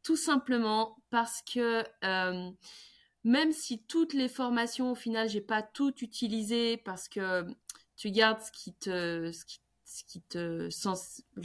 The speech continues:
le, les formations pour lesquelles tu as une plus grande sensibilité, il y a toujours eu des choses intéressantes,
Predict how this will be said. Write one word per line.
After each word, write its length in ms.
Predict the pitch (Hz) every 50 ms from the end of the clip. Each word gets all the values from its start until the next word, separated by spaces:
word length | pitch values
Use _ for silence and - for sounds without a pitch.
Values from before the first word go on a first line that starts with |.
| - - 202
le, 340 | - 190 190 180 170 165
les 180 | 170 170 170 165
formations 380 | 165 220 220 226 220 220 254 240
pour 120 | 220 214
lesquelles 200 | 196 196 247 226
tu 80 | 214 -
as 60 | 185
une 80 | 190 190
plus 80 | -
grande 220 | 208 220 226 226 220
sensibilité, 720 | 247 214 202 - 214 202 196 196 202 202 254 277 330 - _ - - - - - - - - _ -
il 60 | 196
y 40 | 196
a 60 | 196
toujours 420 | 196 - 285 269 285 311 302 302 302
eu 100 | 311 254
des 100 | 254 233
choses 220 | - 269 247 226
intéressantes, 680 | 220 220 277 269 262 254 247 - 240 226 233 247 -